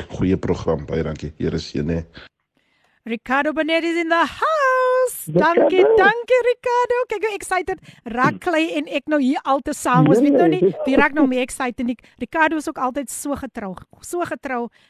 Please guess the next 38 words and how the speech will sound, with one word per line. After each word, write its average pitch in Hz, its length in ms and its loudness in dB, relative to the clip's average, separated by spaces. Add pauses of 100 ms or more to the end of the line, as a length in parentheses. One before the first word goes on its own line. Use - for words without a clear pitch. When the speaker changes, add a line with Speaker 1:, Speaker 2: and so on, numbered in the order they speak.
(140)
Speaker 2:
en, 214 220 -4
um, 196 220 -4
hy 196 100 -6
is 202 200 -8
altyd 277 460 -2
elke 247 340 -6
Woensdag 196 320 -6
ingeskakel. 208 680 -12 (240)
Baie 233 320 -2
dankie 226 340 -2
Ricardo. 208 680 -6 (340)
Ons 247 320 0
waardeer 202 600 -6
jou. 185 280 -8 (380)
Nou, 269 220 -2 (320)
ek 359 240 -6 (100)
gesels 269 500 -10
met 240 180 -6
niemand 233 420 0
anders 220 420 -6
nie 196 200 -4 (360)
as 202 280 -10 (100)
Kleideman 220 480 -4
Reites 233 420 -4
en 202 100 -4
die 208 100 -2
mense 262 600 -4
is - 200 -12
opgewonde 226 720 -6 (540)
en 202 160 -6
gestig - 640 -6
deur 226 160 -2
dit 214 200 -2
wat 220 140 -4
al 214 160 -2
reeds 196 280 -4
uitgegaan 214 500 -10
het. 196 120 -8